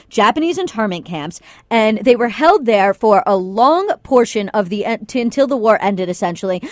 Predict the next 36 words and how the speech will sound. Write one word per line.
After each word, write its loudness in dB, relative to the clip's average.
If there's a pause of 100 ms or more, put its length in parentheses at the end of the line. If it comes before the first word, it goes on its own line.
because 0
the -2
U 2
S 4
government 0
thought 0
that 0
Japanese 0
people -2
might -2
be -6
spies, 2
they -4
might 0
be -2
committing -2
espionage, 0 (180)
and 0
they 0
might 0
be -2
a 2
threat 4
to -6
the -4
United -4
States, -4
even 2
though 2
they -2
were -2
U -6
S -6
citizens. -12 (240)
And 0
this 0